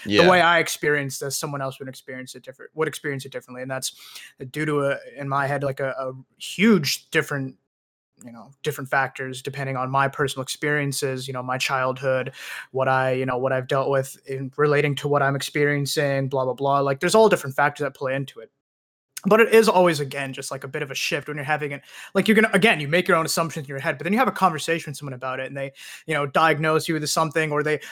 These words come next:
Speaker 1: have a specific conversation with you about it, or, like, they s-, like, they tell you blatantly, like, "Oh, no, I don't experience things like that at all. I just feel this way." And it's like, "Oh, I mean, yeah, I, I, cool. I guess that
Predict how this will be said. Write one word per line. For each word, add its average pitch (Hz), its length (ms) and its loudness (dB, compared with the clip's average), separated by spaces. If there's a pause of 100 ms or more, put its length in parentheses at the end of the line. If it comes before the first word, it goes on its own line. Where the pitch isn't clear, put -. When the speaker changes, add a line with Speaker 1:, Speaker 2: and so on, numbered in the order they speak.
Speaker 1:
have 160 160 4
a 156 60 0
specific 151 440 -6
conversation 151 640 0
with 147 80 -8
you 147 140 0
about 147 320 4
it, 151 100 2
or, 151 80 2
like, 143 240 0
they 156 120 0
s-, - 280 -4 (200)
like, 147 240 -4
they 156 120 2
tell 175 320 4
you 151 380 0
blatantly, 151 440 0
like, 135 220 -6
"Oh, 175 100 4
no, 160 200 4
I 131 100 0
don't 208 240 2 (380)
experience 131 520 -8
things 139 160 -6
like 135 140 -6
that 139 160 -6
at 127 80 -14
all. 143 240 2
I 135 60 -4
just 139 240 -6
feel 131 180 0
this - 220 2
way." 127 160 -8
And 131 80 -8
it's 135 100 -8
like, 139 160 -6
"Oh, 190 240 4 (880)
I 160 80 -8
mean, 156 380 -2 (520)
yeah, 143 360 0
I, - 640 -10
I, 151 60 -10 (260)
cool. 165 320 2
I 135 100 0
guess 147 300 0
that 135 220 -6